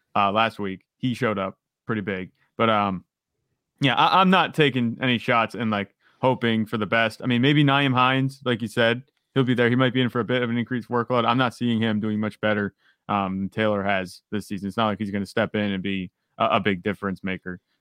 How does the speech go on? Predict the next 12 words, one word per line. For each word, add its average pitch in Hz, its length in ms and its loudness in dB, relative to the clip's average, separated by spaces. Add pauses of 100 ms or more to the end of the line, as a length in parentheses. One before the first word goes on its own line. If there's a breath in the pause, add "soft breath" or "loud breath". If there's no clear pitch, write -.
(220)
I, 120 420 2
I, 131 120 2
I'm 135 120 2
just 127 200 0
kinda 117 260 0
taking 110 240 -2
my 107 100 -2
hands 104 220 -2
off 98 260 -4
right 92 160 -4
now 92 260 -8 (280)
if 110 260 -4